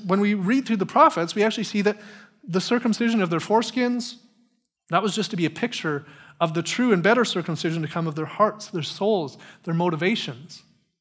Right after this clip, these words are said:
Even in the book of Deuteronomy, when Moses is delivering the old covenant law, God promises that even after they've sinned, there will be a day that they repent and turn back and ask forgiveness.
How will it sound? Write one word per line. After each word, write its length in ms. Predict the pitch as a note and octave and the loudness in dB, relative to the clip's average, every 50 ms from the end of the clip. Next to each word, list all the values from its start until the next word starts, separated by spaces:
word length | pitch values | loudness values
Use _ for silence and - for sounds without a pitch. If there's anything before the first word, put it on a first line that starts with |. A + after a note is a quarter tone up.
| _ _ _ _ _ _ _ _ _ _ _ _ _ _ - | _ _ _ _ _ _ _ _ _ _ _ _ _ _ -2
Even 160 | F#3 G#3+ C4 | 0 2 4
in 80 | C4 | 4
the 60 | A#3+ G3 | 4 4
book 160 | A#3 A#3 - | 2 2 2
of 80 | A3 | 0
Deuteronomy, 560 | F3 A3 A#3 G#3+ G3+ G3 G3+ B3+ C4 G3+ D#3 D3+ | 2 2 2 4 4 6 6 6 4 4 2 0
when 240 | E3 F3 F3 F3 F3+ | 0 0 -2 -2 -2
Moses 480 | F#3 E3 F#3 G#3 A#3 G#3 F#3 F3 - | 0 2 4 4 4 2 0 0 0
is 160 | - G3+ F3 D#3 | -2 -4 -2 0
delivering 480 | D#3+ E3 F3+ F#3+ F#3+ G#3 G3+ G3 F#3+ G3 - - - - | 2 2 4 4 4 2 0 0 -2 -6 -10 -20 -16 -8
the 140 | - F#3 F#3 | -6 -4 -2
old 360 | A3 G3 F#3+ G#3+ A3+ G3 - | 0 0 0 0 0 -2 -6
covenant 440 | - - - G#3+ G#3 A3+ G#3 F3+ E3 | -6 2 2 2 4 2 0 0 2
law, 360 | E3+ F#3 G#3 B3 C#4 - - - - _ _ _ _ _ _ _ _ - | 4 4 6 4 4 0 -6 -16 -20 _ _ _ _ _ _ _ _ -2
God 240 | - F3+ G#3 C4 B3+ | 2 4 4 4 4
promises 640 | - A3 G#3 G#3 F#3+ - - D#3 D3 D#3+ D#3+ - - - - _ _ _ _ _ _ _ _ _ _ _ _ - | 2 0 0 0 0 -2 -4 -6 -6 -6 -8 -12 -16 -20 -20 _ _ _ _ _ _ _ _ _ _ _ _ -10
that 140 | - G#3 - - | -8 -8 -6 0
even 300 | B3+ A#3+ C4 C4 C#4 B3+ | 2 4 4 6 6 6
after 240 | B3 A#3 - A#3 | 6 4 4 2
they've 180 | G3 G3 G3+ E3 | 2 2 2 2
sinned, 380 | - - F#3+ E3 C#3+ C3+ - - _ _ _ _ _ _ _ _ _ _ _ _ _ _ _ _ _ _ _ | 0 -6 -6 -8 -8 -10 -14 -20 _ _ _ _ _ _ _ _ _ _ _ _ _ _ _ _ _ _ _
there 220 | - F#3 G#3 B3+ C4+ | 4 6 6 6 6
will 100 | C4+ A#3+ | 4 2
be 140 | G#3+ B3 | 2 2
a 60 | A#3 A3 | 2 2
day 320 | F3+ F3+ E3+ E3 D#3+ D#3 | 2 2 0 2 0 -2
that 280 | D#3 D#3 D#3+ F3 E3+ E3+ | -2 -4 -6 -6 -4 -2
they 140 | D#3+ D#3+ | -2 -2
repent 500 | D#3 D#3 D#3 D#3 - F3 F#3 G#3 A3 G#3 | 0 -2 -4 -6 -4 -4 -2 -2 -4 -6
and 180 | - F3+ D#3+ D#3 | -6 -8 -6 -6
turn 220 | - - F3+ F3+ | -6 -4 -4 -4
back 320 | F3 D#3 D3 D3+ E3 D#3+ - | -2 -2 -2 -4 -6 -6 -8
and 80 | F3+ | -8
ask 180 | D#3 D#3 D3 - | -6 -6 -6 -8
forgiveness. 640 | - - D3+ D3+ D#3 C#3+ C3+ C3 C#3 - - - | -10 -10 -6 -6 -6 -6 -6 -12 -16 -18 -20 -20